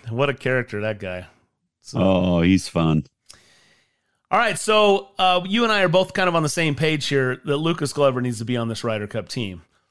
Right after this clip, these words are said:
Speaker 1: But what does that do to the rest of the team? That is what is interesting. And I, I, I think you put in a Justin Thomas. I just,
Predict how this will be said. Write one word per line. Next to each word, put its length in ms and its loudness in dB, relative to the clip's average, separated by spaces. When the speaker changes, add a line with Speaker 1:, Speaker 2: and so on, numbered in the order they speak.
Speaker 1:
But 120 2
what 160 2
does 120 0
that 240 -2
do 220 2
to 140 -4
the 120 0
rest 340 -2
of 80 -6
the 80 -10
team? 380 -12
That 260 -4
is 140 -8
what 160 -4
is 120 -10
interesting. 640 -10
And 240 -6
I, 480 -4
I, 200 -2
I 60 -2
think 360 -4
you 80 -4
put 180 0
in 140 -2
a 60 -8
Justin 360 -8
Thomas. 440 -14
I 100 -4
just, 260 -8